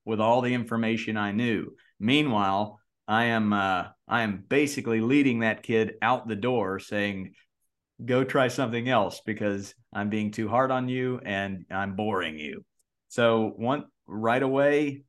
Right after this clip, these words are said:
you're a listener. You wanna engage. You're the fun coach. You've got that. And then it, it, it is about character. Uh, I award kids for character. That's, that's another big tool of mine is,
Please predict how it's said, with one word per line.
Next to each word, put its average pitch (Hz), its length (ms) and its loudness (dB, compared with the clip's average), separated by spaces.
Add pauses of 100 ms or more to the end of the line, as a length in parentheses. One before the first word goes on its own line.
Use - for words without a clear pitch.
you're 107 160 -2
a 98 100 0
listener. 151 600 0
You 113 100 -2
wanna 107 200 -2
engage. 123 840 -2 (220)
You're 104 160 -2
the 98 80 -6
fun 131 400 -2
coach. 135 580 -4 (380)
You've 110 160 -4
got 107 260 2
that. 87 300 0 (400)
And 127 180 0
then 143 360 0 (120)
it, - 680 -6
it, 127 260 -4
it 120 100 -2
is 131 180 0
about 117 280 2
character. 110 640 -4 (180)
Uh, 104 360 2
I 107 160 2
award 110 720 -2 (160)
kids 110 400 -2
for 104 180 -6
character. 101 640 -4
That's, 98 280 -2
that's 98 260 -6
another 107 280 -2
big 104 300 -4
tool 107 260 -4
of 92 80 -8
mine 101 380 -2
is, 92 240 -10